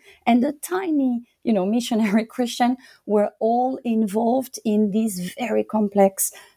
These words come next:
uh, configuration of the mandate. So our goal with this book was absolutely not to target randomly because it would be, I don't know, easier. But we, we have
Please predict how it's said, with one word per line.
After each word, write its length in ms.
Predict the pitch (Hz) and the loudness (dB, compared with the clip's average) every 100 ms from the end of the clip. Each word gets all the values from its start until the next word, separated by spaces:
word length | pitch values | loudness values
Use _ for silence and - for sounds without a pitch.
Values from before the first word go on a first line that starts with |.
| - | 0
uh, 220 | 185 180 - | 0 0 2
configuration 840 | 196 180 185 175 175 175 - 151 | 0 2 -2 0 2 2 0 0
of 100 | 143 | 0
the 100 | 151 | -2
mandate. 560 | 151 147 143 139 - - _ - - - | -2 0 0 -2 -6 -16 _ -20 -20 -10
So 260 | - 226 - | -2 -2 0
our 340 | 269 349 277 | 0 2 2
goal 320 | 180 226 233 | 2 0 0
with 320 | 202 202 190 - | 0 -2 -2 -4
this 540 | 170 170 269 320 - - | -10 0 2 2 -2 -2
book 440 | 247 294 - - | 0 0 -2 -12
was 340 | 208 208 202 - - | 0 2 2 -2 -4
absolutely 720 | - - - 233 208 208 214 | -2 0 0 0 0 -2 0
not 260 | 190 202 226 | 2 2 -2
to 140 | - 190 - | -8 -12 -4
target 640 | 202 196 196 180 175 - - | 0 2 0 -4 -4 -14 -8
randomly 880 | 170 180 190 170 156 156 160 170 170 - _ | 0 2 2 0 0 0 2 0 -2 -16 _
because 260 | 165 165 | -4 -2
it 220 | 160 151 175 | -2 -4 -6
would 220 | 151 147 | -6 -2
be, 400 | 160 165 170 160 | 0 0 0 -2
I 40 | |
don't 180 | - 151 | -4 -4
know, 180 | 143 147 | -4 -2
easier. 460 | - 190 175 165 147 - - - _ | 0 0 0 0 0 -4 -20 -20 _
But 240 | 226 226 - - | 2 2 -4 -8
we, 600 | 220 254 262 254 254 247 _ _ _ _ _ _ _ _ - | -2 0 0 0 -4 -8 _ _ _ _ _ _ _ _ -10
we 340 | 220 247 247 | -4 0 0
have 640 | 214 247 294 349 359 - | 0 0 0 0 -2 -12